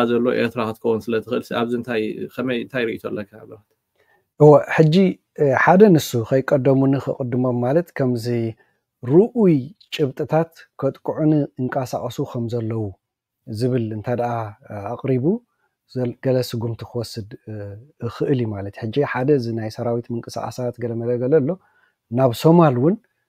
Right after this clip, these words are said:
Speaker 2: ኤርትራ ሰራዊት ሰዲዳ ኣላ። እ፣ ሕጂ ናብ ሶማል እንድሕር ሰራዊት ሰዲዳስ እንታይ ክገብሩ እዮም? ቅድሚ ሕጂ ኸማን ሰዲዶም ኣይሰዲዶም ገለ ብዙሕ ክትዕንዲ ነይሩ። እዚ ናይ ሕጂ ግን ብጣዕሚ ኦብቪየስ ኮይኑ ብ-፣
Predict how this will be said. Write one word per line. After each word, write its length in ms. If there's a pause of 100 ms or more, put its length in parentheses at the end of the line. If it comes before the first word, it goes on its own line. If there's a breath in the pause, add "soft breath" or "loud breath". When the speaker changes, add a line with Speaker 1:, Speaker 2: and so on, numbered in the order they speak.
(260)
Speaker 2:
ኤርትራ 320 (100)
ሰራዊት 420
ሰዲዳ 360
ኣላ። 200 (360)
እ፣ 140 (800)
ሕጂ 180 (260)
ናብ 200
ሶማል 340
እንድሕር 300
ሰራዊት 360
ሰዲዳስ 420
እንታይ 320
ክገብሩ 340
እዮም? 200 (360)
ቅድሚ 180
ሕጂ 220
ኸማን 300
ሰዲዶም 460
ኣይሰዲዶም 520
ገለ 220
ብዙሕ 340
ክትዕንዲ 480
ነይሩ። 200 (800)
እዚ 140
ናይ 140
ሕጂ 200
ግን 180
ብጣዕሚ 380
ኦብቪየስ 360
ኮይኑ 300
ብ-፣ 180